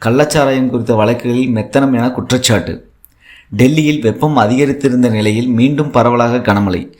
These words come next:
வெப்பம் தணிந்ததால் டெல்லி மக்கள் மகிழ்ச்சி. கூடங்குளம் அணுமின் நிலையத்தில் மின் உற்பத்தி திடீர் நிறுத்தம். வால்வு பகுதியில் ஏற்பட்ட கோளாறு சரி செய்யும் பணிகள் தீவிரம்.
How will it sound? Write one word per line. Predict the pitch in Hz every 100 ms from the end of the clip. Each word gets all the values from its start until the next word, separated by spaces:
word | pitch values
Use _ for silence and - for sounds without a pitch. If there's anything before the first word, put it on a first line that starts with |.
| _ -
வெப்பம் | 110 123 156 151
தணிந்ததால் | 131 123 113 107 123
டெல்லி | 107 107 131
மக்கள் | 127 123 127
மகிழ்ச்சி. | 131 101 104 - 87 - - _ _ _ _ _ -
கூடங்குளம் | 147 160 151 135 123 110
அணுமின் | 123 139 139
நிலையத்தில் | 117 107 98 139 135
மின் | 120 135
உற்பத்தி | 147 127 127 123 131
திடீர் | 117 117 139
நிறுத்தம். | 123 107 - 87 - _ _ _ 92
வால்வு | 101 127 160 -
பகுதியில் | 139 131 123 117
ஏற்பட்ட | 120 127 113
கோளாறு | - 113 127 131
சரி | 131 117
செய்யும் | 117 135 123
பணிகள் | 110 101 110 139 - - -
தீவிரம். | 117 98 87 82